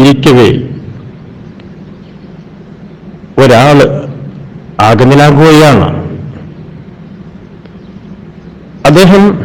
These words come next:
ശാരീരികമായി വളരെ അവശത അനുഭവിച്ച ഒരു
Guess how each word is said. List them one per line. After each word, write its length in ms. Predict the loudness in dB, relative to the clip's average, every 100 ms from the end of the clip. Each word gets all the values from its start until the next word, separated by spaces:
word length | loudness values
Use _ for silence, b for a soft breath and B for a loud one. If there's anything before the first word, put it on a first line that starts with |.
| -10 -12 -12 -16 -20 -20 -20 -20 -20 -20 -20 -20 -20 -20 -20 -20 -20 -20 -20 -20 -20 -20 -20 -12 -8 -2
ശാരീരികമായി 880 | 2 2 4 4 4 4 4 4 4 4
വളരെ 340 | 4 4 4 2 0 0
അവശത 400 | 2 2 2 2 0 -2 -8 -16 -4 0
അനുഭവിച്ച 680 | 2 2 2 0 -2 0 2 2 -2 -8 -16 -20 B B B -20 -20 -20 -20 -20 -20 -10 -2
ഒരു 120 | 2